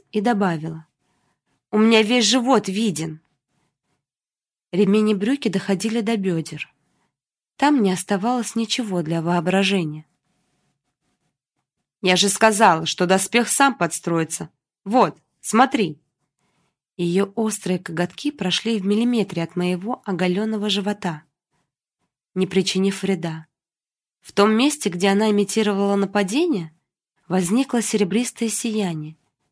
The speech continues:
и послышался металлический звон. «Что это за защита?» спросила я. «Схема живого доспеха уникальна. Он генерирует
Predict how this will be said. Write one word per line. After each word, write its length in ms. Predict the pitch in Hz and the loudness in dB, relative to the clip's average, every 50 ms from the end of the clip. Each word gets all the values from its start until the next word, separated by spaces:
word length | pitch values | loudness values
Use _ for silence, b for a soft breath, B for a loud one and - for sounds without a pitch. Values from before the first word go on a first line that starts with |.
| _ _ | _ _
и 80 | 180 175 | -10 -6
послышался 760 | - 180 170 - - 180 185 214 - - 220 190 - - 180 | -4 -4 -4 -2 -4 -2 -2 -4 -4 -4 -6 -8 -6 -4 -4
металлический 760 | 175 160 - 175 165 180 190 185 - 185 175 - - 185 165 | -4 -4 -2 -2 -2 -2 -4 -4 -6 -6 -6 -6 -6 -8 -8
звон. 400 | 160 165 151 156 160 156 156 - _ _ _ _ _ _ _ _ _ _ _ _ _ _ _ _ _ _ _ _ _ _ _ _ _ _ | -8 -8 -8 -8 -8 -10 -10 -14 _ _ _ _ _ _ _ _ _ _ _ _ _ _ _ _ _ _ _ _ _ _ _ _ _ _
«Что 360 | - - - - 294 311 294 | -6 -6 -2 2 4 4 4
это 200 | 247 208 - 180 | 4 2 0 -4
за 120 | 165 175 | -4 -2
защита?» 680 | 170 180 214 220 - - - 262 247 - - 170 160 - _ _ _ _ _ _ _ _ _ _ _ _ _ _ _ _ _ _ _ - | 0 0 0 2 2 2 0 0 -4 -4 -6 -12 -12 -12 _ _ _ _ _ _ _ _ _ _ _ _ _ _ _ _ _ _ _ -18
спросила 540 | - - - 170 160 - - - 170 165 170 | -16 -8 -6 -6 -4 -4 -4 -4 -4 -2 -2
я. 340 | 175 175 170 165 156 - _ _ _ _ _ _ _ _ _ _ _ _ _ _ _ _ _ _ _ _ _ _ _ _ _ _ _ | -2 -4 -6 -8 -10 -14 _ _ _ _ _ _ _ _ _ _ _ _ _ _ _ _ _ _ _ _ _ _ _ _ _ _ _
«Схема 480 | - - - - 208 220 226 226 226 | -8 -6 -2 2 2 4 4 4 4
живого 420 | 208 190 214 202 190 214 214 208 214 | 4 4 2 2 2 2 2 0 0
доспеха 540 | 196 208 202 - - - 220 214 - - 220 | 0 0 0 0 0 0 0 0 0 0 0
уникальна. 680 | 214 220 226 220 - 208 196 180 175 175 170 175 180 - _ _ _ _ _ _ _ _ _ _ _ _ _ _ _ _ _ _ | 2 2 0 0 2 2 2 2 2 -2 -4 -6 -10 -14 _ _ _ _ _ _ _ _ _ _ _ _ _ _ _ _ _ _
Он 220 | - 196 202 196 | -2 0 0 2
генерирует 800 | 160 185 196 196 196 190 185 190 226 277 285 240 175 165 - | 2 2 4 4 4 4 2 2 0 0 0 -2 -4 -6 -8